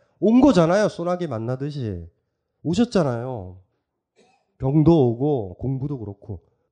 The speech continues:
행복해져야 되거든요. 지금 상태로 그대로 있으면 평범한 사람보다 불행해져요. 지금은요. 무조건 <laughs> 끝내야 돼요. 공부를 하든 뭐를 하든 굉장히 많이 성장하고 달라지셔가지고 "옛날에 우리 학교에 그런 놈이 있었어?" 이렇게 얘기할 수 있어야 되고요.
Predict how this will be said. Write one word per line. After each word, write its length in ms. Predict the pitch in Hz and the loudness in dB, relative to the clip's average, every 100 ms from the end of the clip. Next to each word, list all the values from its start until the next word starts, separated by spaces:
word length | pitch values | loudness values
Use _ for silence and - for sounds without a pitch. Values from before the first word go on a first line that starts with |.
| _ - | _ -10
행복해져야 540 | 180 196 185 151 147 135 | -6 -4 -2 -2 -2 -4
되거든요. 520 | 113 113 147 220 247 _ | -6 -8 -8 -10 -12 _
지금 260 | - 151 160 | -14 -10 -8
상태로 360 | 131 120 120 117 | -8 -8 -10 -10
그대로 300 | - 117 107 | -10 -8 -10
있으면 440 | - 110 123 92 | -10 -8 -8 2
평범한 400 | - 185 190 180 | 0 0 -6 -6
사람보다 420 | 143 123 104 101 | -6 -10 -10 -14
불행해져요. 540 | - 110 104 87 82 82 85 _ _ _ _ | -12 -12 -12 -12 -16 -18 -20 _ _ _ _
지금은요. 720 | - 160 180 190 220 151 82 - _ _ _ - | -8 -2 2 2 4 2 0 -10 _ _ _ -2
무조건 640 | 190 - - - - 240 _ | 0 2 0 -2 -4 -6 _
<laughs> 40 | |
끝내야 380 | - 285 311 233 | -4 2 4 4
돼요. 180 | 156 113 | 2 -4
공부를 460 | - 135 143 147 151 | -6 -12 -10 -10 -10
하든 200 | 151 185 | -10 -6
뭐를 380 | 208 254 262 208 | 2 4 6 4
하든 320 | 185 233 - - _ _ _ _ _ | 2 -2 -4 -10 _ _ _ _ _
굉장히 680 | - 208 294 453 415 392 359 | 2 6 6 6 6 6 6
많이 280 | 151 131 151 | 2 -4 -12
성장하고 560 | 139 151 147 131 127 | -14 -14 -12 -10 -10
달라지셔가지고 1000 | 135 101 117 117 107 107 101 135 170 107 _ _ _ - | -10 -8 -8 -8 -12 -12 -12 -12 -12 -12 _ _ _ -8
"옛날에 360 | 123 139 131 107 | -4 0 0 -2
우리 180 | 98 117 | -4 -6
학교에 340 | 143 - 120 | -8 -6 -6
그런 260 | - 117 131 | -4 -4 -4
놈이 220 | 139 127 | -4 -6
있었어?" 440 | - 107 - 170 147 | -10 -16 -10 -6 -2
이렇게 280 | 202 180 | -2 0
얘기할 260 | 135 117 117 | 0 2 0
수 120 | - | -2
있어야 300 | 127 - 123 | -10 -4 -4
되고요. 380 | 98 92 90 87 | -6 -14 -14 -16